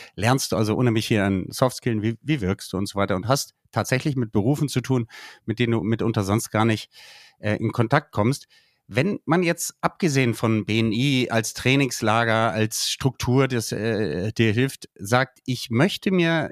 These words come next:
ganz bewusst ein Netzwerk aufbauen.“ Jetzt sagst du, das kann man online machen. Nach welchen Kriterien wür-, sollte ich denn dann vorgehen als, äh, als Unternehmer?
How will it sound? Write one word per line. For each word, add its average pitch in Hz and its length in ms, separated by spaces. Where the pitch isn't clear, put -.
ganz 131 240
bewusst 101 640
ein 233 80
Netzwerk 92 460
aufbauen.“ 90 400
Jetzt 113 160
sagst - 300
du, 202 220
das - 140
kann 139 120
man 139 140
online 156 460
machen. 202 360
Nach 151 240
welchen 196 200
Kriterien 185 500
wür-, 160 100
sollte 180 220
ich 175 60
denn 170 200
dann 147 200
vorgehen 110 560
als, - 400
äh, - 60
als 90 440
Unternehmer? 85 500